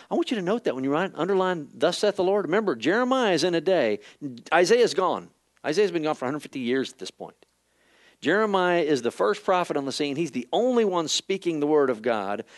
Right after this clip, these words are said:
after fifty-five years of Manasseh, two years of Ammon,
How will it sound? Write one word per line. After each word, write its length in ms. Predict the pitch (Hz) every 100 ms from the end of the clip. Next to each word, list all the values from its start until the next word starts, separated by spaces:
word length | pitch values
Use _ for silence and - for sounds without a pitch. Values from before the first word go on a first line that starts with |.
| - -
after 340 | 147 - 117
fifty-five 720 | - 254 - 214 214 196 165
years 260 | 175 160 139
of 100 | 123
Manasseh, 640 | 120 117 101 - 104 120 _ - _
two 220 | - 254 269
years 380 | 226 196 165
of 120 | 135 120
Ammon, 520 | 135 117 95 101